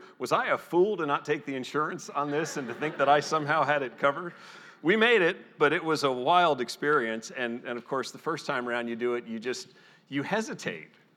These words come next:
because you think you're supposed to hesitate. And then you're about run over and people are blowing their horns at you like, "What are you waiting for?" Just dive in there and weave through it. I say all that because when we, when we come to Galatians five this morning, Paul is really taking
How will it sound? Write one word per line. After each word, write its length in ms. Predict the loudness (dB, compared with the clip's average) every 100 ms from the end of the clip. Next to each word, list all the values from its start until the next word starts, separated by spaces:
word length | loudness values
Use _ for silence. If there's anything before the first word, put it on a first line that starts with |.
| _
because 280 | -12 -10 -8
you 100 | -8
think 260 | -6 -6
you're 100 | -6
supposed 320 | -8 -4 -6 -4
to 80 |
hesitate. 400 | -4 -4 -6 -8
And 80 | -6
then 100 | -4
you're 120 | -4
about 320 | 0 2 2 -2
run 180 | -2
over 320 | 2 0 0 -6
and 80 |
people 220 | -8 -6 -6
are 40 |
blowing 460 | -6 2 4 4 0
their 160 | -2
horns 400 | -2 0 0 0
at 260 | 0 0 -2
you 80 | -4
like, 220 | -4 -4
"What 80 | -6
are 60 |
you 80 | -2
waiting 320 | -2 -2 -4
for?" 320 | -4 -2 -4 -10 -20 -10
Just 220 | -8 0
dive 340 | 4 6 4 2
in 160 | -4
there 220 | -4 -6
and 120 | -6 -8
weave 220 | -8 -8
through 240 | -8 -8
it. 140 | -8 -16 -20 -20 -20 -20 _
I 80 | -8
say 280 | -2 0 4
all 180 | 6 6
that 220 | 4 2
because 260 | -2 -2
when 100 | -2
we, 100 | -4
when 100 | -6 -8 -18 -20 _
we 100 | -8
come 220 | -2 -2 -2
to 80 |
Galatians 500 | -2 0 0 0 -8
five 380 | 0 4 6 4
this 160 | -4 -4
morning, 340 | -4 -4 -6 -14 _ _ _ _ _ _
Paul 400 | -20 -18 -12 -6
is 160 | -6 0
really 320 | 0 2 -2
taking 560 | -2 -6 -4 -4 -4